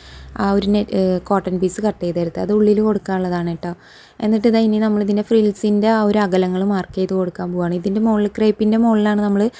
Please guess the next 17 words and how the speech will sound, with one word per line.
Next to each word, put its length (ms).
ഫ്രിൽസ് 500
നെറ്റ് 240
കൊണ്ട് 200
വെച്ച് 240
കൊടുക്കാനായിട്ട് 520
പോണത് 320
കേട്ടോ. 140
അപ്പോൾ 220
ഞാനിത് 320
ലെങ്ത് 380
മാർക്ക് 300
ചെയ്ത് 160
കൊടുക്കുകയാണ്. 360
അപ്പോൾ 140
ഇത് 80
ഞാൻ 220
കഴിഞ്ഞൊരു 520